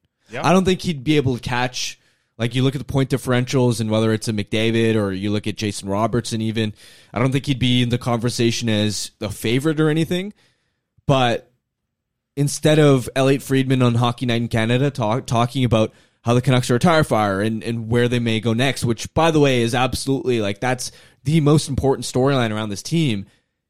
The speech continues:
Speaker 2: instead, the conversation would be around nationally would be, "Wow, look at the year Pettersson's having." And, and it's, and, and I feel like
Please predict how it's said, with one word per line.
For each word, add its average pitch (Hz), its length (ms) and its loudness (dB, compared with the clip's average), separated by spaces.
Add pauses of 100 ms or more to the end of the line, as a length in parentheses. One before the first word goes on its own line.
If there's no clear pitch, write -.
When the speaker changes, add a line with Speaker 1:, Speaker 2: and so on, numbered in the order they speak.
(220)
Speaker 2:
instead, 175 380 0
the 170 80 2
conversation 139 680 0
would 123 120 -2
be 123 160 2
around 110 560 0 (1160)
nationally 127 640 -2
would 104 140 -2
be, 110 180 0
"Wow, 107 380 0
look 117 260 0
at 143 80 -2
the 123 80 -8
year 117 140 -2
Pettersson's 107 420 -4
having." 90 240 -10
And, 139 80 -8
and 151 200 0
it's, 151 220 -6 (120)
and, 147 180 -4
and 151 200 -4
I 143 40 -2
feel 208 200 -2
like 156 340 -2